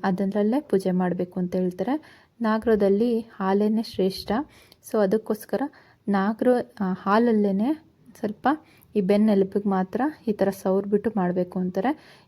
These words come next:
ಎರಡು, ಎರಡು ಕೈಯಲ್ಲೂ ಕೂಡ ಸವರ್ಬೇಕು. ಅವಳಿಗೆ ಗೊತ್ತಾಗ್ತಿಲ್ಲ, ಅದು ಬೇರೆ ಚಿಕ್ಕವಳಲ್ವ, so ಅದರಿಂದ ನಾನು, ನಾನು ಕೂಡ ಹೆಲ್ಪ್ ಮಾಡ್ತಾ ಇದ್ದೀನಿ ಅವಳಿಗೆ. ತೀರಾ ಚಿಕ್ಕವಳಿದ್ದಾಳೆ ಅವಳು, ಎರಡೂವರೆ ವರ್ಷ.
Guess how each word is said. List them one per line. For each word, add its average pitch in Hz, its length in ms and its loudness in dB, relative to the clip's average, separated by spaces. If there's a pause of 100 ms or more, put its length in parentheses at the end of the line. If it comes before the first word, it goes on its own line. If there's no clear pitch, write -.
ಎರಡು, 196 280 4
ಎರಡು 214 320 4
ಕೈಯಲ್ಲೂ 214 320 2
ಕೂಡ 208 200 0
ಸವರ್ಬೇಕು. 185 640 -2 (500)
ಅವಳಿಗೆ 202 160 2
ಗೊತ್ತಾಗ್ತಿಲ್ಲ, 202 600 -2 (240)
ಅದು 202 180 0
ಬೇರೆ 190 220 2
ಚಿಕ್ಕವಳಲ್ವ, 196 640 0 (140)
so 196 140 0
ಅದರಿಂದ 196 560 0
ನಾನು, 202 500 -2
ನಾನು 190 260 0
ಕೂಡ 190 240 -2
ಹೆಲ್ಪ್ 190 280 -2
ಮಾಡ್ತಾ 180 320 -2
ಇದ್ದೀನಿ 180 260 0
ಅವಳಿಗೆ. 180 600 -4 (120)
ತೀರಾ 247 200 4
ಚಿಕ್ಕವಳಿದ್ದಾಳೆ 185 680 0
ಅವಳು, 196 240 2 (100)
ಎರಡೂವರೆ 185 380 2
ವರ್ಷ. 180 240 -2